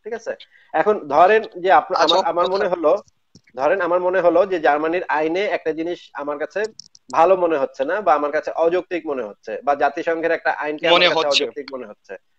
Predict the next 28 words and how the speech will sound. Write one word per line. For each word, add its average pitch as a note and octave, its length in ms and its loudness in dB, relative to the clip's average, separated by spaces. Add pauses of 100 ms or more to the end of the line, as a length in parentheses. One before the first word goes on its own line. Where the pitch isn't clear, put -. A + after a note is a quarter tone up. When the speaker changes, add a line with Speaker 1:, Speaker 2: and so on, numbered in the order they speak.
(220)
Speaker 1:
তাহলে E3+ 300 6
আমি, F#3+ 420 2
আমার D#3+ 240 -2
কাছে E3+ 200 -2
Speaker 2:
হুম। F#3 80 2
Speaker 1:
রাস্তা D#3 280 2
খোলা E3+ 240 0
আছে, G3 300 0
আমি E3 180 -2
জাতিসংঘে E3 460 -2
চলে D#3+ 220 -2
যাব E3 260 0
বা F3+ 180 2
এখানে C#3+ 260 -4
সংসদে D3+ 440 -8
চলে D#3+ 180 -4
যাব, E3 240 -4 (100)
গিয়ে D3+ 160 -2
আমার D3 280 0 (580)
প্রস্তাব G3+ 380 0
উত্থাপন F3 380 0
করব D3 360 -2
এবং F#3 280 0
আমার G#3 380 0
যুক্তি G#3+ 300 -8
প্রমাণ G#3 340 -4
উপস্থাপন E3+ 500 -4
করব G#2 360 -10